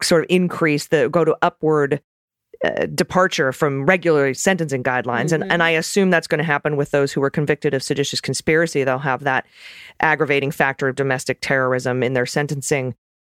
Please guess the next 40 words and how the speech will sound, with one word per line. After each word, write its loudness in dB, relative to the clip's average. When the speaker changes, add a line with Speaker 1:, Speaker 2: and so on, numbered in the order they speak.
Speaker 1:
memos. 4
But -2
currently, 2
that 2
is 0
the -8
only 4
way 2
we 2
can -2
punish 0
anybody 0
that's -2
a 2
domestic 0
terrorist. 2
We 0
can't -2
legally 4
label 2
them 0
as -2
such. -2
And -2
so 0
here 0
we 2
are. -2
Speaker 2:
And -2
here -4
we -4
are. -4
And 2
we 2
don't, 0
and 0
America 0
does 0
not 0
want -2